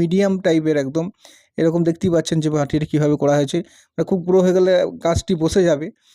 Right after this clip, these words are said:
এবং আবার খুব বড় হয়ে গেলে খুব অসুবিধা হবে। তাই মোটামুটি, আহ, খুব এ গুঁড়ো করবেন না, মাটিটা এরকম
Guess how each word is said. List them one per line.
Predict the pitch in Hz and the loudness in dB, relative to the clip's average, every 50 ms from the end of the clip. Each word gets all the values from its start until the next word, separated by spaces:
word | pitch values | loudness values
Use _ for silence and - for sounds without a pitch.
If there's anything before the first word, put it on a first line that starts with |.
| _ _ _ - | _ _ _ -8
এবং | 165 156 170 175 180 170 160 170 165 | -4 -2 0 0 -2 -2 -4 -2 -2
আবার | 165 175 165 - | -2 -2 -2 -4
খুব | 196 160 170 | -2 0 0
বড় | 175 185 175 | 0 2 2
হয়ে | 180 180 170 | 0 0 0
গেলে | 185 180 175 - | 0 -2 -2 -2
খুব | 180 175 160 | -2 -2 0
অসুবিধা | - - 170 156 165 156 | 0 -2 -2 -2 -2 -4
হবে। | 147 160 202 262 - - | -4 -6 -10 -10 -6 -2
তাই | 160 185 | -2 0
মোটামুটি, | 185 175 180 196 196 202 202 202 247 240 247 _ _ - - - _ _ _ _ | 0 0 0 0 0 0 -2 -2 -2 -4 -4 _ _ -20 -20 -20 _ _ _ _
আহ, | - 160 165 170 175 175 170 165 160 165 165 - - - | -2 0 2 2 2 2 2 0 -2 -4 -10 -16 -14 -6
খুব | - - 208 202 185 - _ _ _ _ _ _ _ _ _ - | -2 0 0 0 -2 -4 _ _ _ _ _ _ _ _ _ -2
এ | 185 185 170 170 165 160 | 0 0 2 2 2 2
গুঁড়ো | 175 185 180 | 2 2 2
করবেন | 185 190 190 185 214 220 220 | 2 2 0 0 0 0 0
না, | 247 311 - - 196 | -2 -4 -4 -4 -6
মাটিটা | 165 175 180 180 190 | -4 -4 -2 -2 0
এরকম | 185 175 175 170 202 | 0 0 -2 -2 -2